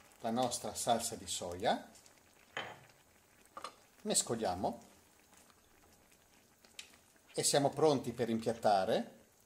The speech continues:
il nostro curry di melanzane e ceci. Ed ecco pronto il nostro curry di melanzane e ceci,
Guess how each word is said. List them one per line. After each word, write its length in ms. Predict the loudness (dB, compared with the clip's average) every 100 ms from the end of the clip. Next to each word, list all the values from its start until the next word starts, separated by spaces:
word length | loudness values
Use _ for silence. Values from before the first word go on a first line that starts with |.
| _
il 100 | -2
nostro 400 | 2 2 2 -4
curry 580 | 0 2 2 2 -4 -8 -20 -20 _
di 140 | -2 2
melanzane 840 | 4 4 2 4 4 4 0 -4 -10 -20 -10
e 140 | -4
ceci. 480 | 0 0 -2 -6 -8 -18 -20 -16 -14 -14 -16 -20 _ _ _ _ _ _ _ _ _ _ _
Ed 140 | 0
ecco 220 | 0 2
pronto 720 | 4 6 6 4 6 6 4 -4
il 120 | 0
nostro 360 | 0 0 -4
curry 320 | 2 4 6 4
di 100 | 2
melanzane 880 | 4 4 4 6 6 6 2 0
e 160 | 0 -2
ceci, 680 | 0 -2 -2 -2 -2 -4